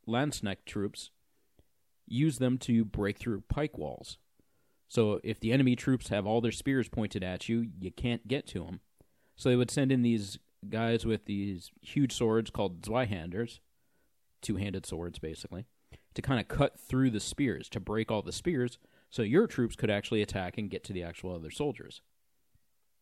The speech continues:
I didn't find any use like that on the Odachi, but it theoretically could have been possible. The second weapon I'm gonna talk about, again, another one that's kind of more common,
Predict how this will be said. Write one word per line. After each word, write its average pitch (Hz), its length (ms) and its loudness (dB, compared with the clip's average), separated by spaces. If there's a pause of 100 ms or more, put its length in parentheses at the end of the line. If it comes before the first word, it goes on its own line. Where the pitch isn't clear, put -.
(480)
I 120 80 -2
didn't 175 220 4
find 151 240 2
any 143 240 4
use 123 320 4
like 120 220 0
that 117 220 0
on 120 140 2
the 107 120 2
Odachi, 110 640 -2
but 113 400 0 (240)
it 110 160 -2
theoretically 127 800 4
could 123 160 2
have 101 100 4
been 101 160 0
possible. 135 480 -4 (1600)
The 120 240 8
second 208 380 2
weapon 104 280 4
I'm 95 120 0
gonna 95 180 0
talk 98 220 0
about, 117 260 0 (160)
again, 101 520 -2 (420)
another 131 320 4
one 120 160 4
that's 110 140 0
kind 113 200 0
of 101 120 0
more 104 240 -2
common, 101 440 -6